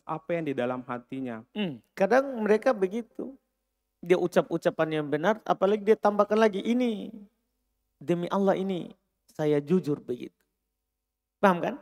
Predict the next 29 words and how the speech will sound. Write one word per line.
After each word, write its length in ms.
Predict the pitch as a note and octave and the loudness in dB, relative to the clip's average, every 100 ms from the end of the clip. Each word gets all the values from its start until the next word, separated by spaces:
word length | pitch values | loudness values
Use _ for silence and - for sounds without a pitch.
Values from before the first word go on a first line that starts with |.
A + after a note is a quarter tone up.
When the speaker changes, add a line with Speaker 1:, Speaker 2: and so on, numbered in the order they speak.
| - | -6
Speaker 2:
Iblis 340 | A3 A3 A#3+ | -4 2 2
juga, 200 | F3+ D3 | 2 0
saya, 360 | C#3 C#3 C#3 C3+ | 0 0 0 -2
setan 400 | - E3 - D3 | -4 -2 0 -2
juga 160 | C3+ C3 | -2 -4
begitu. 480 | C3+ D3 - - - F3+ _ _ _ _ _ _ _ _ | -2 -2 -4 -6 -14 -16 _ _ _ _ _ _ _ _
Iya, 340 | D#3+ D3+ C3+ - | -6 -4 -4 -8
setan 380 | - D#3 - D3 | -6 -4 -2 -4
juga 220 | C#3+ D#3+ | -2 -2
begitu. 560 | C#3+ C#3 D3 - - - _ _ _ _ | -2 -4 -6 -10 -18 -18 _ _ _ _
Dia 240 | - C#3 C#3+ | -8 -2 0
bersumpah 500 | C3 B2+ E3+ C#3+ D3+ | -2 -6 -6 -4 -4
jujur. 380 | C#3 D3+ C#3+ - _ | -2 -4 -4 -10 _
Terus? 340 | D3+ - F#3 _ _ _ _ _ _ | -4 -4 -6 _ _ _ _ _ _
Speaker 1:
Dia 160 | D3 D#3+ | -6 -4
mengabarkan 680 | E3 D#3 D3 C3+ C3+ F3+ | -4 -4 -2 -2 -4 -6
bahwasanya 480 | E3 C3+ C#3 D3+ D#3 | -2 0 0 -4 -6
Allah 280 | - E3 F3+ | -2 -2 -2
mengetahui 480 | E3 D3 C#3+ D3+ D3+ | -4 -6 -4 -4 -4
apa 240 | D3 D3+ F3+ | -6 -4 -4
yang 80 | |
di 100 | D3+ | -4
dalam 220 | C#3 C3+ C#3 | -4 -4 -6
hatinya 480 | C3 C3 C3+ C#3 F3+ - _ _ - | -10 -8 -8 -6 -8 -12 _ _ -8
sampai 380 | D3+ E3 E3+ | -6 -4 -4
dia 260 | D#3 D#3+ F3 | -4 -2 -2
melihat, 540 | E3 D3+ D3+ D#3 D#3 - _ - | -2 -4 -4 -2 -4 -6 _ -10
eh, 240 | C#3+ C3+ | -6 -6
kepadanya 720 | D3 C#3+ C3 B2+ B2 D3+ F#3+ | -6 -6 -4 -2 -4 -6 -8